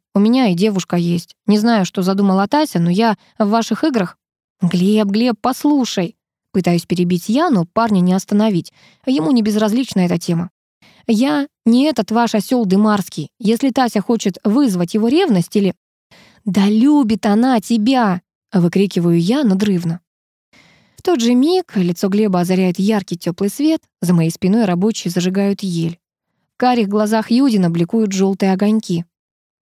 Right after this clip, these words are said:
"Любит?" переспрашивает Глеб. "Тася меня любит? С чего бы?" "Вдруг? Просто так бывает, что люди осознают свои чувства внезапно. Всегда так и происходит.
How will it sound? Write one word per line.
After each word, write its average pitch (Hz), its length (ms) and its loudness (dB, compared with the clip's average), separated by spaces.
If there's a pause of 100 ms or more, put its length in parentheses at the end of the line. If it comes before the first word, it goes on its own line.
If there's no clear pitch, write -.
(100)
"Любит?" 220 520 0 (420)
переспрашивает 175 640 -2
Глеб. 170 260 -2 (440)
"Тася 262 280 0
меня 262 280 2
любит? 311 460 0
С - 80 -18
чего 262 440 0
бы?" 185 200 -2 (1120)
"Вдруг? 185 680 0 (180)
Просто 339 300 -2
так 330 180 -2
бывает, 269 420 0
что - 160 -4
люди 262 220 2
осознают 240 480 0
свои 233 200 -2
чувства 269 320 -2
внезапно. 202 680 0 (120)
Всегда 240 380 -2
так 247 160 -2
и 240 40 0
происходит. 247 720 -2